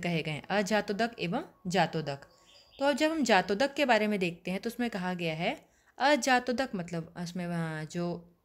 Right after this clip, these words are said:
जल है वो कम है तो अधिक शोथ ना हो, उदर रक्तिमा हो, मतलब कि लाल दिखेगा, शब्द होता है, अधिक भारी अनुभव होता है, पेट में गुड़गुड़ाहट रहती है और जो सीरा जल होते हैं वो दिखाई देते हैं और वायु नाभि में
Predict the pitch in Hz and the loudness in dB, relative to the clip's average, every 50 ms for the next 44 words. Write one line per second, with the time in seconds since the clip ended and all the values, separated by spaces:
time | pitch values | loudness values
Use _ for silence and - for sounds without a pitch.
0 | _ _ 175 165 190 190 196 208 202 202 185 190 208 208 - 294 302 285 277 277 | _ _ -4 2 2 4 4 4 2 0 -2 -2 -2 -2 0 0 0 0 -2 -6
1 | 277 - _ _ _ _ _ _ _ _ _ - 240 - - 185 247 262 - 285 | -8 -12 _ _ _ _ _ _ _ _ _ -2 2 2 4 4 2 2 0 0
2 | - - 208 208 208 - 226 233 226 220 220 226 226 - _ _ _ _ - 233 | 2 2 2 2 2 0 0 0 0 0 0 -2 -4 -8 _ _ _ _ -2 2
3 | 240 262 269 247 214 190 190 - - 233 220 226 240 233 214 170 139 - 175 190 | 4 4 4 4 4 0 0 -2 -2 0 2 2 2 2 0 0 -2 -4 -6 -6
4 | 185 214 214 214 - 262 226 185 170 160 170 180 190 196 202 202 226 220 208 233 | -6 -6 -6 -4 -2 -2 -2 0 0 2 0 0 0 -2 -4 -4 -4 -4 -4 -4
5 | 254 262 - _ _ _ - - - 247 247 226 214 254 240 247 240 247 247 233 | -6 -6 -10 _ _ _ -6 0 2 4 4 4 2 2 2 2 0 -2 -2 -2
6 | 226 233 240 247 254 - 185 180 214 - - 202 185 180 185 175 185 202 226 233 | -2 -4 -4 -6 -6 -6 -2 -2 0 0 0 -2 -2 0 0 2 4 4 2 2
7 | - - 214 214 214 208 208 226 226 220 220 - 226 220 220 220 220 220 - - | 0 -2 -2 -2 -2 -2 0 0 0 0 0 0 0 0 0 0 -2 -4 -2 2
8 | 196 202 202 208 214 208 185 190 185 170 175 165 156 160 190 220 214 - 226 220 | 2 2 2 2 -2 -2 0 0 0 0 0 0 0 0 -2 -2 -2 -2 -4 -4
9 | 220 - 226 214 220 214 220 220 _ _ _ _ _ _ _ - 220 240 240 247 | -4 -4 -4 -4 -4 -4 -4 -8 _ _ _ _ _ _ _ 2 2 2 4 2
10 | 247 - 240 220 214 214 208 220 214 202 202 196 196 202 190 185 185 170 175 175 | 2 2 4 4 6 4 4 4 2 0 0 -2 -4 -6 -4 -4 -4 -4 -4 -6
11 | - - 165 185 196 226 220 214 - 214 208 214 214 220 - _ _ _ _ _ | -4 -2 -2 -2 0 -2 -2 -2 -4 -4 -4 -4 -6 -8 -12 _ _ _ _ _
12 | _ _ _ - 208 233 233 214 202 185 185 202 233 247 247 233 220 220 208 196 | _ _ _ -2 0 0 2 2 2 2 2 2 0 0 -2 -2 0 0 0 0
13 | 196 220 220 240 247 269 285 | 0 0 2 2 2 0 -2